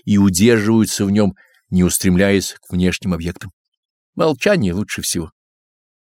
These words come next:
Но если надо говорить, пусть редкими будут слова и скупыми,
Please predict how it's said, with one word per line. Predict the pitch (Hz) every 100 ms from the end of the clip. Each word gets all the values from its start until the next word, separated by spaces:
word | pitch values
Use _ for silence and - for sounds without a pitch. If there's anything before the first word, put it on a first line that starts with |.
| _ -
Но | 80 90
если | 90 -
надо | 98 98
говорить, | 98 98 98 107 - - - -
пусть | 104 92 - -
редкими | 110 107 139 - 135
будут | 131 139 139
слова | 123 - 131 120
и | 101
скупыми, | - - 151 165 117